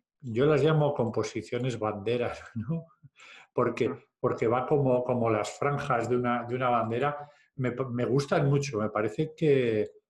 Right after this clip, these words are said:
Speaker 1: que permiten, pues eso, generar como una especie de, de ritmo, de, de cadencia,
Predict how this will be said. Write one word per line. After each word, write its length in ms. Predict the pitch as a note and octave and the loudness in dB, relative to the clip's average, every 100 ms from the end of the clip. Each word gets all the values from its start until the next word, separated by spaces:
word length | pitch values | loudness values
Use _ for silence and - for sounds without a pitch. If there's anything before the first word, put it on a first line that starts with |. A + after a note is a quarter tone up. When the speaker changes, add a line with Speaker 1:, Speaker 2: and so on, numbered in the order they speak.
| _ - | _ -2
Speaker 1:
que 120 | C#3 | -2
permiten, 1160 | A2 A#2 G#2+ B2 B2 D3 C#3+ C#3 B2+ A#2 A2 G#2 | 0 0 0 -4 0 4 4 4 2 -2 -6 -8
pues 160 | - G#2+ | -6 -6
eso, 320 | - - C#3+ | -4 -4 -4
generar 500 | C#3+ A#2 A2 A2 C#3 | -4 -6 -2 0 -2
como 240 | C#3 C#3+ C3 | 0 0 0
una 180 | C3 C3 | -2 -4
especie 460 | - C#3 - C3 | 0 -2 2 -2
de, 140 | A2+ A2 | 0 -4
de 120 | G#2 | -4
ritmo, 460 | - D3 D3+ C3+ C3+ | -2 0 2 2 0
de, 240 | B2+ A2+ | 0 0
de 120 | G#2+ | -2
cadencia, 680 | G#2+ G#2+ C3 D#3+ - B2 D3+ | -2 0 2 0 -2 -2 -4